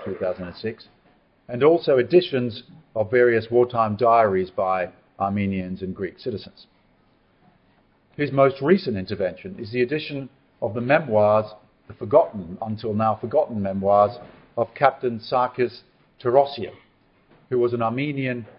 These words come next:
artillery officer in the Ottoman army during the First World War. It was these memoirs, uh, and remains controversial in Turkey, because many were surprised and could not believe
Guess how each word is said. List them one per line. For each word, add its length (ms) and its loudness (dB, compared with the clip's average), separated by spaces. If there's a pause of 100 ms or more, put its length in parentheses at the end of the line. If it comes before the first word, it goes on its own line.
(160)
artillery 540 2
officer 540 -2
in 100 -4
the 100 -4
Ottoman 360 -2
army 420 -2
during 220 -6
the 60 -10
First 300 -8
World 220 -8
War. 240 -4 (1200)
It 140 -4
was 400 8 (420)
these 220 -8
memoirs, 540 -2 (380)
uh, 220 -2
and 140 -4
remains 540 0
controversial 640 0
in 100 -6
Turkey, 420 -4 (400)
because 200 -4
many 240 0
were 180 2
surprised 680 -2 (280)
and 140 -12
could 180 -14
not 180 -8
believe 320 -2